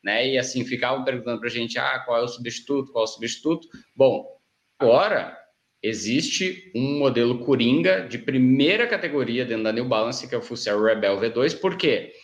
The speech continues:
Além de ser um tênis leve, então, na casa dos duzentos gramas, ele utiliza a última geração da espuma Fuel Cell,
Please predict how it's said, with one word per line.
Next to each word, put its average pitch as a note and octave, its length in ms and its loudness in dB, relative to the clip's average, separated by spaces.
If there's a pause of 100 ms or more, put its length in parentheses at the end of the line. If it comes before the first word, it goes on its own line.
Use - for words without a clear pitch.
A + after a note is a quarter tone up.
(180)
Além B2+ 280 -2
de - 60 -8
ser G#3 60 0
um E3+ 60 -2
tênis D3 320 -2
leve, C3 480 0
então, G#2+ 240 -6
na F#2+ 100 -6
casa C3+ 280 -6
dos C3 140 -10
duzentos A2+ 400 -2
gramas, C#3+ 380 0
ele B2 140 -6
utiliza D3 680 -2 (120)
a C#3+ 600 -4
última F3 440 -2
geração C3+ 560 0
da C#3+ 60 0
espuma A#2 320 -2
Fuel A2 160 -4
Cell, A2 420 0